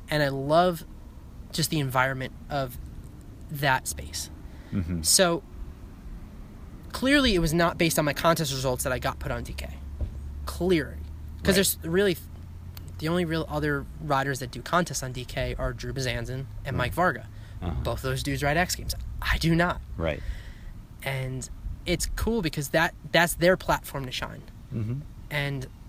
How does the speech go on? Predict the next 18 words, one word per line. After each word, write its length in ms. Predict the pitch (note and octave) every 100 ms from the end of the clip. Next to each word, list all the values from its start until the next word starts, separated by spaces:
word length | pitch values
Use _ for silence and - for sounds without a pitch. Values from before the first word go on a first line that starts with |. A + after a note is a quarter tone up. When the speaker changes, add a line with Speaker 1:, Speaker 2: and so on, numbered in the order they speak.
| -
Speaker 1:
I've 200 | - F#3
always 200 | F#3+ F3
kinda 200 | - D#3+
been 160 | D3+ C#3+
like, 180 | C3+ B2+
"All 60 | E3+
right, 140 | D3
I'm 140 | C#3+ C3+
out 160 | D3 D#3
at 60 | D3+
events, 340 | C#3 C3+ B2+
I'm, 220 | C#3 C3 C3
I'm 140 | C3+
doing 260 | C#3 C#3+ C#3
stuff 300 | - C#3 -
with 80 | C#3
the 60 | -
kids," 520 | - C3+ B2+ -